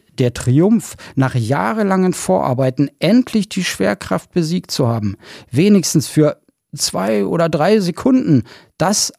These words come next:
alles euphorisierte ihn wie ein Drogenrausch. Er hätte beim Absturz ein Bein verlieren können.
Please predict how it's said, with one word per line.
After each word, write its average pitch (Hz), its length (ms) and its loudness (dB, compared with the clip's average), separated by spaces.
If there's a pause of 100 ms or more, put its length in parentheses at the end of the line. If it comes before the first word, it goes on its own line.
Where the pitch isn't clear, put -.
alles 180 460 2
euphorisierte 127 960 0
ihn 185 480 -2
wie - 220 -6
ein 156 200 2
Drogenrausch. 139 960 0 (1120)
Er 123 140 -4
hätte 127 260 -2
beim 131 240 -2
Absturz - 560 -4
ein 147 240 -2
Bein 175 240 0
verlieren 120 500 0
können. 110 400 0